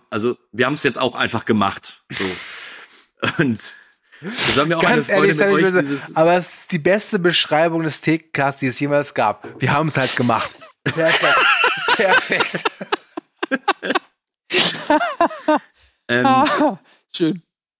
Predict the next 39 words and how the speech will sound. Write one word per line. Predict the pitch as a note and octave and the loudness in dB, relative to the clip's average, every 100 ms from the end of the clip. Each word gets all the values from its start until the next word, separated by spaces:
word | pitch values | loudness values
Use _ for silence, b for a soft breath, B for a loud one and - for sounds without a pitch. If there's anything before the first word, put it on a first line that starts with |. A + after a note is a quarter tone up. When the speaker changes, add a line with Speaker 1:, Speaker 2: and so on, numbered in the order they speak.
| _ _ _ - | _ _ _ -6
Speaker 1:
das | - C#3 - | 0 0 0
ganze | D#3+ D#3 | -2 -2
Jahr | D3 C#3+ | 0 0
mit | D3 | -2
euch | C#3 C#3+ C#3 | -2 -2 -2
war | |
mir | C3 B2+ | -4 -4
auch | C#3+ | -6
eine | C#3+ C#3+ | -4 -6
Freude. | - C#3 C3+ C#3+ D3+ C#3+ _ _ | -4 -4 -2 0 -2 -6 _ _
Max, | A#2 C#3+ - - | -4 -4 -4 -4
nächste | B2+ C#3 D3+ | -2 -2 -2
Mal, | C#3 C3 C3+ C3 | -2 0 0 -2
das | B2+ B2+ | -4 -2
war | C3+ | -2
keine | C#3 B2 | 0 -2
Challenge, | A#2 C#3 C#3 A#2+ - | 0 0 0 -2 -2
dass | B2 | -2
du | A#2+ | -2
dir | A2+ | 0
die | A#2 | 0
Haare | A#2 A#2+ | 0 -4
einfach | A#2+ A2+ G#2 | -6 -4 -4
wachsen | C#3 - | -4 -4
lassen | G#2+ - G2 | -4 -4 -4
sollst, | G2+ F#2+ | -4 -4
solange | G2 F#2+ F#2+ | -4 -4 -4
du | F#2 | -4
bei | F#2 F#2+ | -4 -4
uns | G2 | -6
bist. | - B2+ D#3 B B B - | -4 -4 -4 B B B -6
Da | A#2 | -2
kann | C3+ | 0
auch | C3+ B2+ | 0 2
ruhig | D3+ B2+ | 2 2
mal | B2 | 0
ein | C3 | 0
Kamm | B2+ | 0
dran | - B2 B2+ D3 | 0 0 0 -2